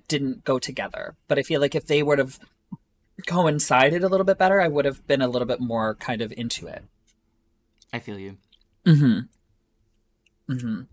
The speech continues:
Speaker 1: But speaking of being really into it and colors making sense,
Speaker 2: <gasps>
Speaker 1: blue hydrangea. Holy shit.
Speaker 2: This was lovely.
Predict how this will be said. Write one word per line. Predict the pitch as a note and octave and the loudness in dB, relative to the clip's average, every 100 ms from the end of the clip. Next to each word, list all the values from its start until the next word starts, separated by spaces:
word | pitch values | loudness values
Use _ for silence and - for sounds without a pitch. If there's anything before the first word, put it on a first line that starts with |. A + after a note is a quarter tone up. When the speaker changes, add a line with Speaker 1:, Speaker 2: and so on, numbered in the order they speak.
| - - | -14 6
Speaker 1:
But | F#3+ F3+ - - - _ _ _ - | 6 6 2 -8 -10 _ _ _ -4
speaking | F#3+ F3 F3 | -2 0 2
of | D#3 | 2
being | D#3 C3+ | 2 2
really | C3 C3+ C3+ | 4 4 4
into | B2+ B2+ - B2+ | 0 -4 -2 -2
it | A#2+ | -2
and | B2+ | -4
colors | - C3 B2+ C3 | -2 -2 -2 -4
making | B2 B2 A#2 | -6 -4 0
sense, | D#3+ E3 - - - - - - _ | 0 0 2 0 0 -8 -20 -20 _
Speaker 2:
<gasps> | _ _ - C3+ | _ _ -20 -8
Speaker 1:
blue | B2+ A#2 B2 C3 D3+ F3 | -2 2 4 4 2 0
hydrangea. | F#3 - C#3 C3 B2 A2+ A2+ A#2 A2 G#2 | -4 -6 -2 -2 -2 -4 -2 -4 -4 -6
Holy | G#2 - C#3+ C3 G2 | -6 -6 -6 -6 -8
shit. | - - A2+ G#2 - _ _ _ _ _ _ _ G2+ - | -8 -6 -6 -10 -14 _ _ _ _ _ _ _ -20 -10
Speaker 2:
This | A#2+ A2 - | -8 -8 -10
was | B2 G#2+ | -12 -12
lovely. | F#2+ E2+ F2+ E2+ D#2+ | -14 -14 -20 -20 -20